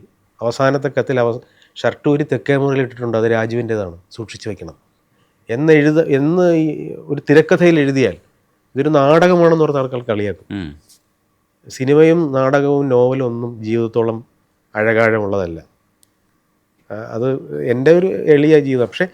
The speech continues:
Speaker 1: എൻ്റെ ജീവിതം അത്രയേറെ നാടകീയമായ ദുര്യോഗങ്ങളുള്ളതാണെന്ന് ഞാൻ പറയുന്നില്ല. ദിവസവും സങ്കടപ്പെടുന്ന ഒരു, ഒരുപാട് പേരുണ്ടല്ലോ. ഇന്ന് സ്വപ്നം കാണാൻ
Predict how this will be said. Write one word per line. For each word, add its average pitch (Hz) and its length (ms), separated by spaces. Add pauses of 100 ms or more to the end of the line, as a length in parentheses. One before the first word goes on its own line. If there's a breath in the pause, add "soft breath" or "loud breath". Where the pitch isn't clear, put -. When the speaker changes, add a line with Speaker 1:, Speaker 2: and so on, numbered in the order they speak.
(280 soft breath)
Speaker 1:
എൻ്റെ 147 360
ജീവിതം 185 520
അത്രയേറെ 170 640
നാടകീയമായ 147 880
ദുര്യോഗങ്ങളുള്ളതാണെന്ന് 131 1500
ഞാൻ 120 220 (440)
പറയുന്നില്ല. 113 600 (880)
ദിവസവും 127 480
സങ്കടപ്പെടുന്ന 143 680
ഒരു, 120 300
ഒരുപാട് 123 340
പേരുണ്ടല്ലോ. 95 460 (840)
ഇന്ന് - 360
സ്വപ്നം 143 380
കാണാൻ 135 340